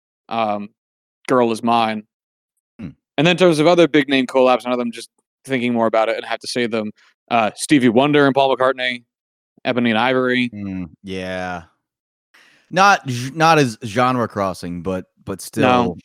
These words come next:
Speaker 2: epic collaboration, yeah.
Speaker 1: Yeah, those are two super famous dudes. Ah. It, it feels so different because it's also two very distinct,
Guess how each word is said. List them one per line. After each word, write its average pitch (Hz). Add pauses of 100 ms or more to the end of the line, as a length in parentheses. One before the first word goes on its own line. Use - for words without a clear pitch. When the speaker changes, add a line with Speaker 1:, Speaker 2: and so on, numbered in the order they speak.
(140)
Speaker 2:
epic 107 (180)
collaboration, 87
yeah. 76 (920)
Speaker 1:
Yeah, 87
those 123
are 104
two -
super -
famous 78
dudes. 76 (1800)
Ah. 339 (800)
It, -
it 320
feels 359
so 370
different 254
because 208
it's 208
also 233
two 202
very 170
distinct, 147